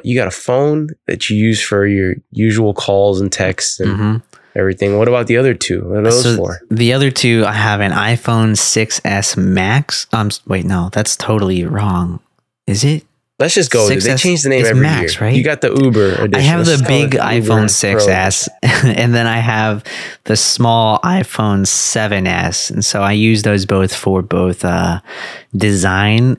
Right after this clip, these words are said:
Speaker 2: and development and testing. And I think that's about it.
Speaker 1: So you take all three to work with you every single day?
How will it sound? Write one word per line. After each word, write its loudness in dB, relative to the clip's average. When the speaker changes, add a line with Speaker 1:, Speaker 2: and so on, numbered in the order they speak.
Speaker 2:
and 2
development 0
and -4
testing. -4
And 0
I -2
think -4
that's -6
about -2
it. -4
Speaker 1:
So 0
you 2
take 0
all 2
three 0
to 2
work 0
with -6
you 2
every 0
single -2
day? -2